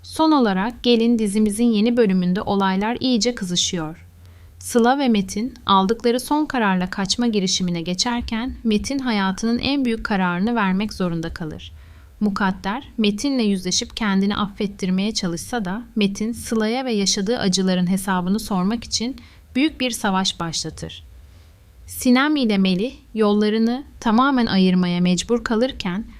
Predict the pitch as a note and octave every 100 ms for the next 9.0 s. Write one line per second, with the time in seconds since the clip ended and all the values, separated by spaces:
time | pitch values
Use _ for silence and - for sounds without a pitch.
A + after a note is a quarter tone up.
0 | - A3 G#3 A3+ G3 F#3+ A3 C4 - A3+
1 | G#3 G#3 A#3 A3 C#4+ B3+ B3 F#3+ F3 F3+
2 | F#3+ - F#3+ - A#3+ A#3 F#3 F3+ A#3 A3
3 | G3 - G3+ C#4 - - - G3+ G3 B3
4 | C#4+ B3+ - F#3+ A3 A#3 - G#3+ G#3 G3+
5 | F#3 G3+ G#3 B3+ A#3 G3+ F#3+ G3 G3 F#3
6 | A#3+ A#3+ F#3+ - A#3+ - - - - G#3+
7 | G#3 A3+ G#3 G#3+ A3+ A#3+ B3+ - G#3+ G#3+
8 | G3+ F3 F#3+ A3+ - F3+ E3+ D#3+ E3 -